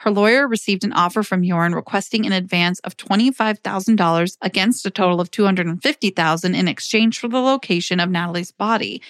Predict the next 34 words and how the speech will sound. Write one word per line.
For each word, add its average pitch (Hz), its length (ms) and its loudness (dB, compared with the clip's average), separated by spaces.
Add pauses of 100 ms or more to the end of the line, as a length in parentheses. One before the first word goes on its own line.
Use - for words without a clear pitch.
(220)
and 226 220 6
the 226 60 4
true 202 200 0
story 180 540 -2
of 180 100 -10
her 185 80 -6
death. - 560 -8 (420)
Beth 240 200 0
and 247 100 4
her 214 140 4
lawyer 180 280 2
notified 185 520 2
the - 80 -8
F 180 180 -4
B 185 160 -2
I 170 160 2
and 180 240 0
wired 185 480 2
fifteen 254 460 2
thousand 196 380 0
dollars 180 400 -2
to 185 140 -6
Joran's 170 320 0
account. - 500 -4 (480)
The - 100 2
information 208 680 4
Joran 190 300 4
gave 175 380 2
was 185 160 -2
again 208 480 2
proven 180 340 0
to 170 60 -4
be 165 100 -4
false. - 640 -6